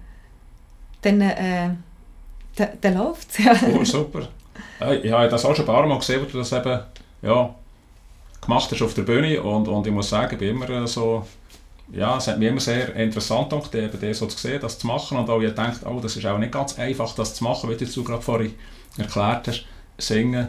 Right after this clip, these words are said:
Speaker 2: Stammbord, Keyboard, alles ein bisschen zur, ja, gleichen Zeit irgendwie zu machen, aber in einer unterschiedlichen Art und Weise. Mir hat's immer noch ziemlich, äh,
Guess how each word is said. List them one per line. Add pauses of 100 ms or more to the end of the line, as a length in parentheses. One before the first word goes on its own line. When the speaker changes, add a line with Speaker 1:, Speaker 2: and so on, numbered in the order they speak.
(120)
Speaker 2:
Stammbord,
Keyboard,
alles
ein
bisschen
zur,
ja, (300)
gleichen
Zeit
irgendwie
zu
machen,
aber
in
einer
unterschiedlichen
Art
und
Weise.
Mir
hat's
immer
noch
ziemlich,
äh,